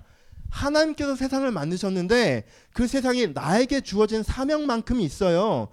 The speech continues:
그래서 내가 그 사명만큼 참여하면 그렇게 함께 참여한 자들이 서로 만들어낸 것을 통해서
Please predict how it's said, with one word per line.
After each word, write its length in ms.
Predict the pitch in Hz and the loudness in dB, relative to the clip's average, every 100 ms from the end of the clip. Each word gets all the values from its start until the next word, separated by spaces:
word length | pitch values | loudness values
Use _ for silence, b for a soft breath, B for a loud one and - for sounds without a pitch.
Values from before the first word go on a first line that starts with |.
| B B - | B B -4
그래서 120 | 233 | 0
내가 180 | 208 226 | 0 -2
그 220 | - 240 | -4 -6
사명만큼 680 | 220 277 311 311 349 254 254 | -4 -4 -4 -6 -8 -10 -4
참여하면 720 | - 294 311 240 247 277 143 b b b | -4 -4 -8 -8 -8 -8 -10 b b b
그렇게 260 | 262 277 269 | -12 -8 -6
함께 320 | 277 277 294 294 | -8 -8 -10 -6
참여한 580 | - 302 311 302 285 | -8 -6 -4 -4 -6
자들이 460 | 254 233 240 269 311 b b _ | -8 -8 -8 -10 -10 b b _
서로 480 | - 302 320 330 | -8 -4 -2 -4
만들어낸 540 | 302 147 170 226 220 214 | -4 -6 -6 -6 -4 -6
것을 160 | 196 180 | -6 -6
통해서 520 | 196 190 220 269 | -8 -8 -6 -6